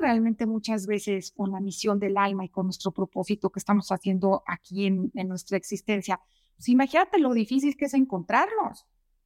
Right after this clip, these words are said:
porque nuestro ego tiene esa expectativa de ser o famoso, de casarte, de tener tus hijos, de estar siempre bello, de tener la familia perfecta, de tener el em-,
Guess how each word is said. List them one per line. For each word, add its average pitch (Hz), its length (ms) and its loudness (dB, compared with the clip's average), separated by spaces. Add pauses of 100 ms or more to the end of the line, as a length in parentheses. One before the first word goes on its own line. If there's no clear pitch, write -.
(140)
porque 269 320 0
nuestro 277 480 2
ego 302 300 2
tiene 285 760 2
esa 262 220 -2
expectativa 254 840 0
de 196 100 -2
ser 220 320 -4 (320)
o 220 100 4
famoso, 220 580 0
de 208 120 -2
casarte, 226 460 0
de 208 60 0
tener 208 340 -2
tus 240 220 -6
hijos, 220 240 0
de 208 60 -2
estar 220 220 0
siempre 214 400 0
bello, 220 360 0
de 196 80 -2
tener 208 260 0
la 220 100 2
familia 214 420 -2
perfecta, 214 520 -2
de 202 100 0
tener 208 300 0
el 226 160 4
em-, 208 140 -2